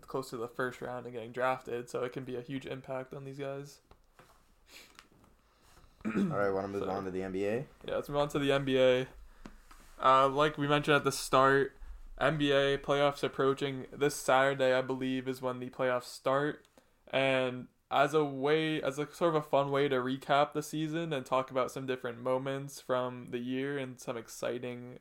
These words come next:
Speaker 1: uh, performances, I thought that Ben and I could go back through and just give our favorite player to watch or look into from each team as we talk about them. And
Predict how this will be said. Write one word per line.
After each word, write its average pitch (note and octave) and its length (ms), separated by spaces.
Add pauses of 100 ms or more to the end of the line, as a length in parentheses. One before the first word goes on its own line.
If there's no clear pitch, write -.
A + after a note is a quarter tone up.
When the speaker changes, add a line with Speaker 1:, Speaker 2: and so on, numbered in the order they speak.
Speaker 1:
uh, A#2+ 160
performances, D#3+ 840 (520)
I C3 80
thought C#3 260
that B2 200
Ben B2+ 160
and B2+ 140
I B2+ 200
could B2+ 280
go C3+ 160
back B2 340
through C3 300
and B2 80
just B2 260 (800)
give D#3 220
our C#3+ 200
favorite C#3 460
player C3+ 480
to C3 260
watch B2+ 520
or A#2+ 380
look C3 220
into C3+ 440
from C3 220
each B2 240
team C3+ 440
as A#2+ 160
we A#2 60
talk - 280
about C#3 220
them. D3+ 280
And A#2+ 340